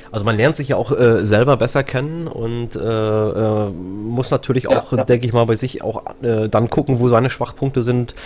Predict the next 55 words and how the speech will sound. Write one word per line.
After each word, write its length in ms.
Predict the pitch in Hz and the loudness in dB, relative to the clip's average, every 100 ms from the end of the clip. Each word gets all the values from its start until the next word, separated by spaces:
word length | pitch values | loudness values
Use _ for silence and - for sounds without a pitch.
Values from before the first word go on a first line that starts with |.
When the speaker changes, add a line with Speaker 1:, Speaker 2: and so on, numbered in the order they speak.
| - - - | -16 -8 0
Speaker 1:
wo 80 | 117 | 4
man 180 | 117 | 4
sich 140 | 120 151 | 4 4
Speaker 2:
Absolut. 320 | 151 101 - | 4 2 0
Speaker 1:
charakterlich 500 | 127 113 - 123 127 | 0 0 2 0 0
auch 100 | 107 | -4
stärken, 500 | - 113 127 127 120 | 0 0 2 0 0
äh, 120 | - | -2
muss. 520 | 101 113 139 - - - | -2 0 0 -2 -8 -6
Äh, 60 | |
wie 680 | 107 110 110 113 110 104 113 | -2 2 2 2 0 -2 -2
gesagt, 240 | 120 113 | 0 0
man 140 | 117 101 | -2 0
übernimmt 300 | 110 117 120 | 2 2 2
ja 80 | 110 | 2
gerne, 380 | 110 117 123 123 - - - - | 4 4 2 0 -12 -18 -18 -6
ähm, 380 | 110 110 110 110 | 2 4 6 2
die 120 | 110 | 0
Konzepte 600 | 113 117 110 123 - - | 0 0 0 -2 0 2
dann 200 | 110 107 | 2 2
auch, 400 | - 110 113 - | 0 2 2 0
äh, 360 | - 104 104 104 | -4 0 2 2
f-, 260 | 98 - - | -2 -10 -14
der 260 | 101 107 95 | -4 -2 0
Eltern, 400 | 113 131 135 123 | 0 2 2 2
die 120 | 120 | 0
man 160 | 113 | 2
ja 100 | 110 | 2
so 120 | 110 110 | 0 -2
kennengelernt 540 | 113 123 113 104 113 | -2 0 0 0 -2
hat, 160 | 113 - | -6 -4
keine 220 | 101 104 | -4 -4
Frage. 460 | - 90 87 80 - - - - - - - | -2 -2 0 -4 -8 -14 -16 -16 -18 -14 2
Äh, 220 | 117 113 | 4 6
ja, 380 | 120 95 87 - | 6 4 4 0
Speaker 2:
Ja. 240 | 113 107 107 | 2 2 4
Speaker 1:
äh, 420 | 113 107 120 123 | 2 -2 -4 -4
Thema 340 | 120 160 147 | -2 2 2
Gewalt, 400 | 135 123 123 175 | 2 4 4 2
ist 200 | - - | -4 -4
alles 240 | - - - | -2 -2 0
dazu 240 | 156 - | -4 -2
gesagt 400 | 143 127 131 - | -2 0 -2 -2
erstmal, 520 | 120 - 175 175 185 | -4 0 2 4 4
äh, 260 | - 143 147 | 4 6 6
oder 400 | 123 131 131 131 | 4 6 6 6
gibt's 220 | 135 - | 2 0
da 100 | 139 | 2
noch 120 | 131 | 2
ein 80 | 131 | 0
paar 440 | 127 123 123 120 - | 2 4 4 2 0
Ausführungen, 520 | 131 - 135 131 135 | -2 -2 -2 0 2
die 80 | 127 | 2
ihr 40 | |
dazu, 560 | 120 - 123 120 120 | 2 0 2 2 2